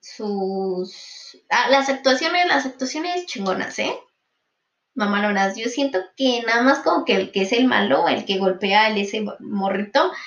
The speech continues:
ah, muy de la verga. Pero fíjense que el villano me gusta, ¿eh? El villano hace una buena actuación, el chavo.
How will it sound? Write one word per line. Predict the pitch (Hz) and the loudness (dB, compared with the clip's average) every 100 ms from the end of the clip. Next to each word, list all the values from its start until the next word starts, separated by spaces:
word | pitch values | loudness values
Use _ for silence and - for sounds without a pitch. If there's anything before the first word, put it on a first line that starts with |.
| - - - - - | -10 -12 -12 -20 -6
ah, | 226 226 226 - - - | 0 4 4 0 -8 -10
muy | 220 | -2
de | 214 | 0
la | 208 - | 0 -2
verga. | - - - - - - | -6 -12 -14 -16 -14 -2
Pero | 339 349 | 0 0
fíjense | 370 523 - | 0 0 2
que | 254 | 2
el | 202 | 0
villano | 208 247 285 | 0 0 0
me | |
gusta, | 202 202 - - - | -2 -6 -8 -10 -8
¿eh? | - 277 381 - _ - | -8 -8 -10 -12 _ -6
El | 240 240 | -6 -4
villano | 240 240 254 320 | -6 0 0 0
hace | 320 262 | 4 4
una | 240 | 6
buena | 208 220 | 4 2
actuación, | 214 - - 190 185 | -2 -8 -2 2 4
el | 185 190 | 2 0
chavo. | 190 180 - - | 2 2 0 -6